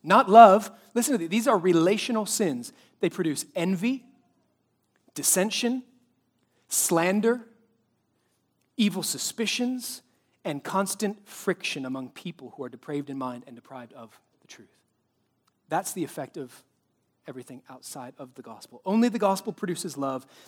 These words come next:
Everything else produces these relational sins, no matter how loving and nice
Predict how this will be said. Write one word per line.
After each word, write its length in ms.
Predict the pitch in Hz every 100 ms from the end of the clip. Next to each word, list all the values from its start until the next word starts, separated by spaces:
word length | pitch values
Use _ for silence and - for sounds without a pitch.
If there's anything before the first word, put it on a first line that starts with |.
| _ _ _
Everything 440 | 233 247 254 254 214
else 160 | 208
produces 460 | 208 196 190 190 160
these 180 | 175 151
relational 600 | 160 160 170 180 151 135 -
sins, 500 | - 226 160 139 139
no 100 | 147
matter 240 | 151 147
how 180 | - 170
loving 420 | 151 151 127 123
and 140 | 147 135
nice 320 | 143 139